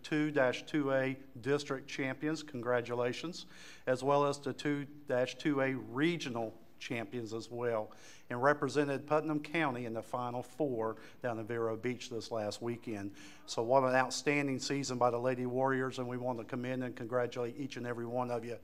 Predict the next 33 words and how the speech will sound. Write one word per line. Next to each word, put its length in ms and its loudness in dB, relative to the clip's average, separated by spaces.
for 100 -2
your 120 2
accomplishments 680 0
here 140 -2
today 420 0
and 180 -6
for 120 -2
making 340 -2
everyone 420 -4
here 100 -10
in 60 -8
Putnam 300 -6
County 240 -4
very 300 0
proud 460 0
of, 240 -4
of 160 -8
your 100 -6
season 440 -6
and 120 -6
your, 240 -6
and 80 -8
your 140 -2
athletic 520 -2
abilities, 580 -4
and, 160 -8
and 160 -12
thank 240 -4
you 80 -8
so 220 -4
much 240 -4
for 160 -6
that. 260 -4